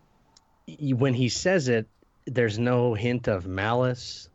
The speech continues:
or regret or, or, or anything really, just kind of stated again like a reality that it's just what happened, you know. Uh, and I, I think there's probably the fans of the movie and people who really love dissecting this thing could probably go into an entire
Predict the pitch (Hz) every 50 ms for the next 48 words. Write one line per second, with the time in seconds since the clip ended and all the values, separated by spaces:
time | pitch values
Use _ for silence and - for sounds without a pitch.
0 | _ - 113 110 101 101 95 95 92 90 87 87 87 90 85 - _ _ _ _
1 | _ _ _ _ 110 98 92 92 - - 101 104 107 110 - - - - - _
2 | _ _ _ - 110 104 104 107 175 - 143 131 135 135 135 127 127 147 214 185
3 | - 120 104 101 117 143 143 113 101 92 104 - - 123 110 104 92 - - 131
4 | 123 113 98 98 95 90 110 110 107 95 92 - 107 87 90 90 87 92 101 107
5 | 101 - - - _ _ - 101 98 92 98 - - - - - - _ _ -
6 | 123 117 - - - 120 110 - - 101 92 95 98 101 98 - - - _ _
7 | - - _ _ _ _ _ _ _ _ _ _ 107 101 98 95 95 101 101 95
8 | 90 - _ - - - - - _ _ 123 123 123 120 127 131 123 120 117 -
9 | 147 123 110 127 117 110 - - 123 117 110 110 104 104 107 104 101 101 98 92
10 | 98 _ _ _ _ _ - - - - - - _ _ _ _ 208 160 147 127
11 | 113 - - 110 - - - 113 110 113 107 117 104 107 104 104 104 101 95 107
12 | 101 104 101 98 98 95 110 107 104 - 98 90 104 98 95 101 101 98 98 98
13 | 98 98 95 92 - 101 95 - - 107 101 - - 107 98 92 98 - - 101
14 | 90 - - - - 104 101 101 101 107 107 95 95 107 101 98 98 95 98 92
15 | - 107 101 98 92 90 87 - - - 101 101 95 95 92 87 90 90